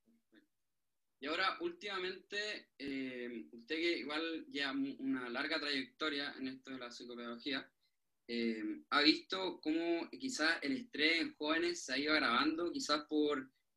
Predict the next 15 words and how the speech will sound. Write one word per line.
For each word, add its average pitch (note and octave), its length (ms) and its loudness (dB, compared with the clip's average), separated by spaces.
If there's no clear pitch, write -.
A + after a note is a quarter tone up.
por, A2+ 540 0
eh, A2 400 -2
la, G#2 300 -2
eh, A2 100 -6
la G2+ 200 -4
irrupción G#2 460 0
de C3+ 80 4
las B2 140 2
redes A#2+ 240 2
sociales, C3 760 2
de A2+ 80 -8
los A2 120 -4
nuevos A#2+ 220 0
medios B2 260 -2
digitales? A#2 560 -2